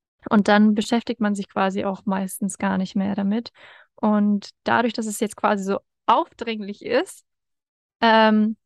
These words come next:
wird man auch irgendwann, wenn man sich selber mit dem Thema gar nicht beschäftigt, was dahinter ist, sich auch eher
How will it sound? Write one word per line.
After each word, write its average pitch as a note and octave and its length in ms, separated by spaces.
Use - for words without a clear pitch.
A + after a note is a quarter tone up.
wird A#3 160
man B3 140
auch - 120
irgendwann, A#3 520
wenn A3+ 80
man A3+ 120
sich G#3 120
selber C4+ 300
mit A3+ 180
dem A3+ 180
Thema C4 300
gar A3+ 140
nicht A3 140
beschäftigt, A3+ 760
was A3 180
dahinter A#3 420
ist, C4 300
sich - 240
auch A3 120
eher A3+ 340